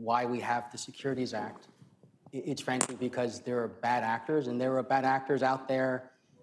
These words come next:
who unfortunately will try to take advantage of folks. Um, so, like, it is really kind of a buyer beware, and I think keeping close to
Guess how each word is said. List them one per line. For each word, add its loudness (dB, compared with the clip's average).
who 2
unfortunately 0
will 0
try 0
to 0
take -4
advantage -4
of -14
folks. -16
Um, -8
so, -4
like, -2
it -2
is 2
really 4
kind 0
of -2
a 0
buyer 2
beware, 0
and -4
I -6
think -6
keeping 0
close 2
to -2